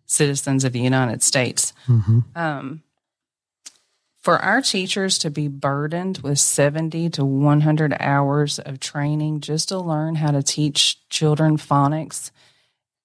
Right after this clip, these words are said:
Speaker 1: that's not something I'm gonna be able to get around 'cause, again, it is mandated by the state. But how many other programs that are not mandated that are kind of voluntary where we really, if we did our due diligence, we could have our, um, administration go and look for other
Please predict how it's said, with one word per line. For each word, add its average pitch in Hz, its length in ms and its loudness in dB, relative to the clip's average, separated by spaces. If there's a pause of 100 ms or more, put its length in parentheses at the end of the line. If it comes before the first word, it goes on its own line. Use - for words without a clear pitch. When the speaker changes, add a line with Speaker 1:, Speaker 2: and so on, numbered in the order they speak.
(440)
Speaker 1:
that's 190 280 2
not 180 240 0
something 160 300 2
I'm 151 120 4
gonna 151 160 4
be 143 120 -2
able 139 120 -6
to 139 60 -8
get 147 160 -4
around 151 300 -2
'cause, 139 180 -6
again, 143 260 -4
it - 240 -6
is 147 280 2
mandated 143 520 -2
by 143 140 -2
the 135 100 2
state. 151 380 2
But 131 140 4
how 180 140 2
many 208 220 2
other 170 140 0
programs 151 600 -2
that 143 140 -4
are 143 60 4
not 196 320 4
mandated 143 640 -4 (340)
that 156 160 4
are 147 80 2
kind 156 200 0
of 143 80 0
voluntary 160 640 2
where 151 180 0
we 156 180 0
really, 165 460 0
if 147 360 -2
we 151 100 2
did 147 200 4
our 147 120 0
due 143 180 -2
diligence, 147 640 0
we 151 140 -2
could 147 140 -2
have 151 340 0
our, 139 440 -2 (560)
um, 139 240 2
administration 151 960 2
go 143 220 -4
and 139 140 -6
look 139 180 -8
for 120 220 -4
other 151 460 2